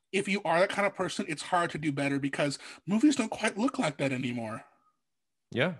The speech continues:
Speaker 1: It, it
Speaker 2: Yeah, I
Speaker 1: is
Speaker 2: mean,
Speaker 1: just a
Speaker 2: it's
Speaker 1: very
Speaker 2: a
Speaker 1: straightforward play.
Speaker 2: two thousand four, two thousand four, kind of a different time.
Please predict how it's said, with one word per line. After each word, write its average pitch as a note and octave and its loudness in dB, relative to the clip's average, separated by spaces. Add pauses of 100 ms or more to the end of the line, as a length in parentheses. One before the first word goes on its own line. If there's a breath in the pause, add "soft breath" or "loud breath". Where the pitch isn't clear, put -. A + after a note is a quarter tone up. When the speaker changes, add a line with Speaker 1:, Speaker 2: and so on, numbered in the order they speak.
(720)
Speaker 1:
It, F3+ -2
it F#3+ 0
Speaker 2:
Yeah, E3 6
I - 6
Speaker 1:
is D#3 4
Speaker 2:
mean, C3+ 6
Speaker 1:
just C#3+ 2
a - 4
Speaker 2:
it's C#3+ 4
Speaker 1:
very C#3+ 0
Speaker 2:
a - 0
Speaker 1:
straightforward - -4
play. E3 8
Speaker 2:
two - - (300)
thousand D#3 0
four, C#3 6
two A2+ -4
thousand C3+ 0
four, B2+ -2
kind G2+ -2
of G2+ -4
a G2 -6
different A2 -6
time. G#2 0